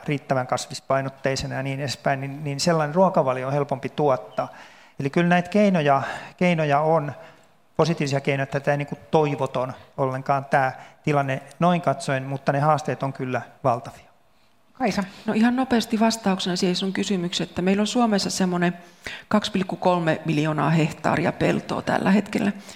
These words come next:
Speaker 3: Ja siitä on, on niin kuin aktiivisessa käytössä suunnilleen kaksi miljoonaa. Eli siinä on jo kolmesataatuhatta hehtaaria semmoista, jotka on joko kesäantona tai vähän heitteillä tai eivät ole siinä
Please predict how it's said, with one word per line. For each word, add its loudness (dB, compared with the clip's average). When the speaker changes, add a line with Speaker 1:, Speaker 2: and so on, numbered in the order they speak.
Speaker 3:
Ja 0
siitä 2
on, 0
on 2
niin 0
kuin 0
aktiivisessa 2
käytössä 0
suunnilleen 0
kaksi -2
miljoonaa. -2
Eli 2
siinä 0
on 0
jo -2
kolmesataatuhatta -2
hehtaaria 2
semmoista, 0
jotka 2
on 0
joko 2
kesäantona 2
tai 2
vähän 4
heitteillä 2
tai 2
eivät 0
ole -2
siinä -2